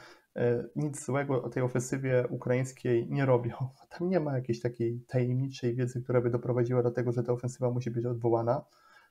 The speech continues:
To raz. Dwa, dane, jakie tam są zawarte, mi się trochę logiki nie trzymają, bo, e, tworzymy na przykład jakąś tam brygadę zmechanizowaną na dobrym zachodnim sprzęcie i dajemy jej haubice D trzydzieści, jak mamy do dyspozycji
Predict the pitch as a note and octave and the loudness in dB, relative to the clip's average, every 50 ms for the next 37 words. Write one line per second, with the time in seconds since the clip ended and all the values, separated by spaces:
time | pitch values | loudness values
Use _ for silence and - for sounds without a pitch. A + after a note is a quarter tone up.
0 | _ _ - C#3 C3 B2 A#2+ B2 B2 B2+ - - B2+ B2 B2 A#2+ A#2+ - B2+ B2+ | _ _ 0 4 6 8 6 6 4 2 -2 -6 -6 -4 -4 -6 2 4 4 4
1 | B2+ B2+ B2 B2 - - _ _ - - - - - _ _ _ _ _ _ _ | 6 4 2 0 -4 -10 _ _ -20 -20 -20 -20 -20 _ _ _ _ _ _ _
2 | _ _ _ C3 A#2+ C3+ C#3 D3 C#3+ C3+ - C3+ C3 C3+ C3+ C3 - B2+ B2+ C3+ | _ _ _ 0 4 4 4 4 2 0 -2 0 0 0 0 2 0 0 2 2
3 | A#2+ C3 C3+ C3+ C3 - B2+ C3 C3+ C3 - C3 C3 C3 - - - - C#3 B2+ | 4 4 2 2 2 0 0 0 0 0 0 0 0 0 -2 -6 -6 -4 -4 -2
4 | - C3+ B2+ B2+ B2+ C3+ C3 C3 - C3 B2+ B2 - - - B2+ B2+ C3 C3 C3 | 0 0 0 0 0 -2 -4 -4 -4 -2 -2 -2 -2 -2 -2 0 2 2 4 4
5 | B2+ B2 A#2+ A#2+ - - A#2+ A#2+ A#2+ A#2+ A#2 A2+ A2+ - - _ _ _ _ _ | 4 4 2 0 0 4 6 8 8 8 8 6 2 -4 -14 _ _ _ _ _
6 | _ _ _ _ - C#3 B2+ B2+ B2+ B2+ - - _ _ _ _ _ _ _ _ | _ _ _ _ -4 -2 -2 0 -2 -4 -4 -8 _ _ _ _ _ _ _ _
7 | _ _ _ - - - C#3+ C3 C3 D3+ D3 C#3+ C3+ C3 C3 - C#3 C3 B2+ B2+ | _ _ _ -18 -4 -2 -2 0 2 2 2 2 0 0 0 -2 -2 -2 0 -2
8 | C3 B2+ - C3 B2 B2 B2 A#2+ C3+ B2+ A#2+ B2 B2 A#2+ A#2 A#2+ B2 - _ - | -2 -2 0 0 0 0 2 2 2 2 4 6 4 4 4 0 -4 -8 _ -18
9 | - - A2+ - - B2+ B2 C3+ C3 B2+ A#2+ C3 A#2 C3 C3+ C#3 C3+ B2+ B2+ A#2+ | -12 -10 -8 -4 -2 0 2 2 2 2 2 2 4 4 2 2 2 2 2 2
10 | B2+ B2 C3 B2+ B2+ B2 B2 B2+ C3 B2 B2+ B2+ A#2+ - - - C#3 C3+ C3 - | 2 2 2 2 0 0 0 0 0 0 0 -2 -4 -4 -4 -2 0 0 0 -2
11 | A#2+ B2 C3+ B2+ C3+ C3+ C3+ C3+ C3 A#2+ - - B2 A#2 B2 C#3 C3+ - - B2 | -4 -2 0 0 0 0 0 0 0 0 4 4 4 4 4 -2 -6 -2 -4 -4
12 | A#2 A2 C#3 C#3 - - C3 A#2 B2 C3+ C#3 - - - C3 A#2+ B2+ C3 C3 C3 | -2 -2 -4 -4 -2 -4 -4 -4 -4 -6 -6 -6 -4 -4 -2 0 2 2 2 2
13 | B2+ A#2+ B2 A#2+ B2 - A#2 A#2+ B2+ C3+ C3 - | 0 0 -2 -2 -2 -2 -2 -2 -2 -4 -4 -6